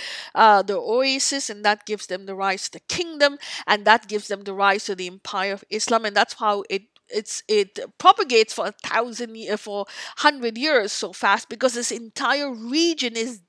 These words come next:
decimated by the earthquake, the five thirty-six earthquake.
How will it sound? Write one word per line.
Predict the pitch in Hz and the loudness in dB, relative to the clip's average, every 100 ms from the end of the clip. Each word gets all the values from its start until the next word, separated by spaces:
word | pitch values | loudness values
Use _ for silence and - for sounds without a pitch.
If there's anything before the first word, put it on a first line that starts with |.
| - | 2
decimated | - - 392 320 240 202 214 220 - - - | 2 4 0 0 -2 -2 -8 -10 -18 -18 -6
by | 175 170 175 | 0 0 0
the | 208 220 - | -8 -12 0
earthquake, | 226 311 349 - 226 - - - - | 8 8 8 -6 -6 -6 -18 -18 -8
the | 196 | -6
five | 202 - 277 285 285 277 | -6 -6 0 4 4 2
thirty-six | - 240 233 226 247 - - | -2 -2 0 -4 -8 -8 -6
earthquake. | 220 202 - 214 165 | -4 -4 -6 -10 -10